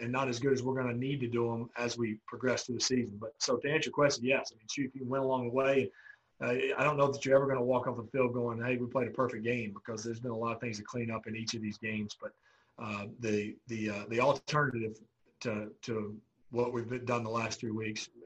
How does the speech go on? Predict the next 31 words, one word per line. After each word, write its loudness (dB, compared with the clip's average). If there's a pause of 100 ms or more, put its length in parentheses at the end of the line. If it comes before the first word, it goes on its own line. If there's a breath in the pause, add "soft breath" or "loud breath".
(220)
isn't -2
a -4
heck -4
of -8
a -6
lot 0
of -8
fun. -4 (140)
So -8 (460 soft breath)
finding 4
a 2
way 6
to 4
win, 4 (400 soft breath)
do 6
the 6
things 2
necessary 6
to 4
win, 2
I 4
think 2
those 4
are 6
all 6
good 2
traits 4
of -4
a -8
team -2
that, -8